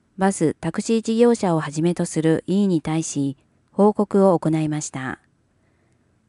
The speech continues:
報告を受けたバス事業者からは、利用促進に向けた新たな取り組みを検討していく旨の話がありました。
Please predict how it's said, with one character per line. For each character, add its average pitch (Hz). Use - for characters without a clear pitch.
報 233
告 240
を 240
受 233
け 208
た 165
バ 156
ス -
事 202
業 214
者 190
か 160
ら 156
は、 143
利 190
用 226
促 226
進 214
に 208
向 202
け 190
た 180
新 233
た 220
な 180
取 165
り 196
組 196
み 190
を 180
検 208
討 214
し -
て 208
い 208
く 208
旨 208
の 180
話 160
が 143
あ 143
り 143
ま 143
し -
た。 131